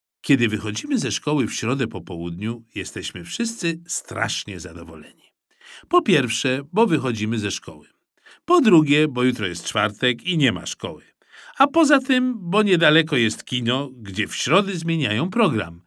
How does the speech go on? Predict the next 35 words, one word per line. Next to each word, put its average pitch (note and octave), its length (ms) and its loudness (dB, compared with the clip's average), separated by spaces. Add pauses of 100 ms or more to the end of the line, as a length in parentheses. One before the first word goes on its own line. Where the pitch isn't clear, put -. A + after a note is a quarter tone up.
(320)
więc D#3 200 2
możemy D3+ 400 0
zobaczyć, A2+ 500 -2
co - 160 -2
grają D#3+ 480 0
i E3 120 -6
jeśli A2+ 400 -4
film G#3 280 -2
jest G#2 200 -6
fajny, E3+ 480 0 (560)
poprosić A#3 600 0
w B2 80 -8
domu E3+ 280 4
rodziców, C3+ 560 0
żeby C#3 260 0
nam C#3+ 220 4
dali A2+ 260 4
pieniądze, A#2 640 0
bo C4+ 120 -2
chcemy F#3 340 -4
obejrzeć A2+ 580 0
go A2+ 100 -2
w A2+ 60 -8
czwartek. - 640 -2 (440)
Czasem D#3+ 360 0
się A3+ 160 0
udaje. C3+ 560 -2 (300)
Nie F#3 160 -6
zawsze. E3 460 -6 (140)
Na G#2+ 120 -10
przykład, A2+ 400 -4
kiedy A#2 280 0
narozrabiamy G#2+ 760 0
w F2 60 -8
szkole A2 360 0